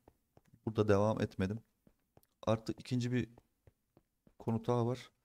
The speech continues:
Burayı kapladım. Daha varyasyonlarını yapmam lazım. Onun için bu malzemelerimi hazırladım. Yalnız şimdi bu, ya, istinat duvarım artık. Bu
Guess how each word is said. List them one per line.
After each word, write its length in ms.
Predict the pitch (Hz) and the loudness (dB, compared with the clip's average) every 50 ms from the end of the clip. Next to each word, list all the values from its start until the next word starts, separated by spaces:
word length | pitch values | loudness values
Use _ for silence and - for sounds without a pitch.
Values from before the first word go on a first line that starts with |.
| _ _ _ _ - - _ _ _ _ - - - _ _ _ _ - | _ _ _ _ -20 -20 _ _ _ _ -10 -10 -10 _ _ _ _ 0
Burayı 400 | 110 113 107 110 110 110 107 107 101 - - - - - _ _ _ _ _ _ _ _ _ _ - _ _ _ _ _ _ _ _ _ _ - _ _ - - | 2 4 4 4 4 4 2 0 -4 -8 -12 -20 -20 -20 _ _ _ _ _ _ _ _ _ _ -20 _ _ _ _ _ _ _ _ _ _ -20 _ _ -4 0
kapladım. 680 | - 123 123 - 131 127 131 135 135 131 131 123 120 - _ _ _ - | 0 0 2 2 2 4 4 4 2 2 -2 -6 -10 -14 _ _ _ 0
Daha 460 | 120 117 113 110 110 110 110 107 104 | 2 2 2 2 2 0 0 0 2
varyasyonlarını 640 | 107 107 107 113 113 - - - 120 120 123 127 131 | 4 4 4 4 2 2 0 0 0 2 2 2 0
yapmam 380 | 127 123 127 - 120 123 123 123 | 0 -2 -2 -2 -2 0 0 0
lazım. 380 | 123 123 120 120 127 127 123 - - _ _ _ _ _ _ _ _ _ _ _ _ _ _ | 0 0 0 0 -2 -4 -8 -12 -18 _ _ _ _ _ _ _ _ _ _ _ _ _ _
Onun 160 | - 107 110 | -6 -6 -6
için 240 | 107 - - - 113 | -6 -6 -6 -4 2
bu 40 | 107 | 4
malzemelerimi 460 | 107 107 101 107 104 104 104 101 101 | 4 4 4 2 2 2 2 2 2
hazırladım. 420 | 104 107 107 110 110 117 117 120 117 - - - - - - - - - - _ | 4 4 2 2 2 -2 -2 -2 -6 -12 -16 -20 -20 -20 -20 -20 -20 -20 -6 _
Yalnız 160 | - 120 120 | 0 0 0
şimdi 260 | 117 - - 135 120 127 | 0 -2 -2 -2 -2 -2
bu, 180 | 127 117 - - - _ _ _ _ _ _ _ _ _ _ _ | -2 -2 -4 -8 -16 _ _ _ _ _ _ _ _ _ _ _
ya, 280 | - 50 - 87 92 - - - | -6 -4 -2 -2 -2 -2 0 0
istinat 380 | - - - 113 117 117 - | 2 2 2 2 0 0 2
duvarım 240 | 120 113 104 101 98 | 4 4 6 6 4
artık. 280 | 90 90 - - - - | 2 -2 -4 -6 -4 -2
Bu 600 | 101 101 104 101 101 101 98 98 98 98 95 | -2 0 0 0 0 0 0 0 -2 -2 -4